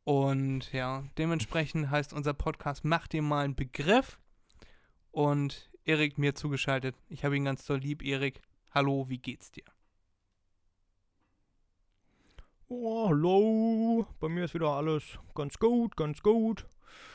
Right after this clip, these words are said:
Speaker 2: Ja, kann mich mal wieder nicht beklagen. Ja, ja.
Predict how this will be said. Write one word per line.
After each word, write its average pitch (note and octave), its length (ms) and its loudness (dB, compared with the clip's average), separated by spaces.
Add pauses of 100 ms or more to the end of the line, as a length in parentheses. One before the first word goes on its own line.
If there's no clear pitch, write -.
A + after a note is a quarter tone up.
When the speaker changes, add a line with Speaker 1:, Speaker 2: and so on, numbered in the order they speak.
(200)
Speaker 2:
Ja, F3 520 0 (460)
kann C#3+ 180 -6
mich C#3 160 -8
mal C3+ 140 -4
wieder C3 160 -2
nicht C3+ 180 -6
beklagen. D#3+ 920 0 (720)
Ja, C#3+ 720 -8 (460)
ja. B2+ 640 -12